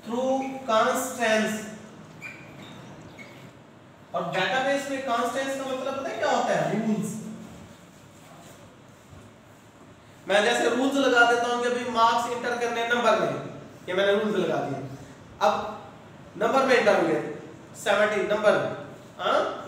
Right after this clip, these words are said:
एटी नंबर। अगर मैं इंग्लिश में टाइप करूंगा तो नहीं आएंगे, अल्फाबेटिकली नहीं आएंगे, तो ये चीज अच्छी होगी, डेटा करेक्ट हो जाएगा कि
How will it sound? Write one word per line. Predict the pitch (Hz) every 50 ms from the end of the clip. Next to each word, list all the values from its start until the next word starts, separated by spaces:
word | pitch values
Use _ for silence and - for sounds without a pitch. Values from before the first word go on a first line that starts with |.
| - - - - - - -
एटी | 214 208 208 - 233 190 - 143 - -
नंबर। | 196 202 202 208 - - - - - - - - - - - - - - - - - - - - - 175
अगर | 202 226 233 240 240
मैं | 240 240 247
इंग्लिश | 247 247 254 262 262 262 254
में | 254 262 262
टाइप | 254 247 247 247 247 247
करूंगा | 240 240 240 240 233
तो | 233 233 240
नहीं | 240 247 240 220
आएंगे, | 180 165 160 156
अल्फाबेटिकली | 151 - 196 190 196 233 226 233 226 233 233 233 233
नहीं | 233 226 220 196
आएंगे, | 165 - - 135 - - - - - - - - - - - - - - - - - - - - -
तो | - 156
ये | 156 156
चीज | 156 - 165 165 160 - - -
अच्छी | - - - 220
होगी, | 220 196 190 - 190 - - - - - - - - - - - - - - - -
डेटा | 175 170 170 180 175 - - - - -
करेक्ट | 185 190 190 190 190
हो | 196 185
जाएगा | 180 175 170 165 170 160
कि | - - 190